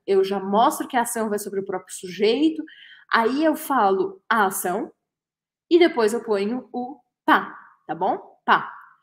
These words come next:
O, o, a marca do pronominal, me, te, et cetera, essa palavrinha pequenininha, ela sempre precisa vir grudada com o verbo antes do verbo. Então, essa, essa regra aí já te ajuda também.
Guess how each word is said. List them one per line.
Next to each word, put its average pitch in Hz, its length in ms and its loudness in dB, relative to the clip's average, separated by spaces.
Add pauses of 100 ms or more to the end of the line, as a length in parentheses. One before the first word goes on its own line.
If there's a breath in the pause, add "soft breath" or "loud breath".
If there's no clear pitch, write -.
(340 soft breath)
O, 226 140 0
o, 202 760 0
a 202 80 -2
marca 262 380 0
do 220 100 -6
pronominal, 190 800 -2
me, 202 260 0
te, 196 580 2
et 190 120 -16
cetera, 220 360 -4
essa 185 180 -8
palavrinha 208 580 -4
pequenininha, 214 560 -6
ela 208 160 -4
sempre 320 460 -6
precisa 269 400 -6
vir 233 360 -8
grudada 214 680 2
com 226 120 -6
o 220 40 -8
verbo 214 420 -6
antes 208 380 -6
do 247 140 -8
verbo. 196 280 -6 (840 soft breath)
Então, 185 160 -10
essa, 202 480 -4
essa 196 260 -8
regra 190 480 -4
aí 185 140 0
já 202 180 -4
te 214 140 -10
ajuda 190 340 -6
também. 208 400 -6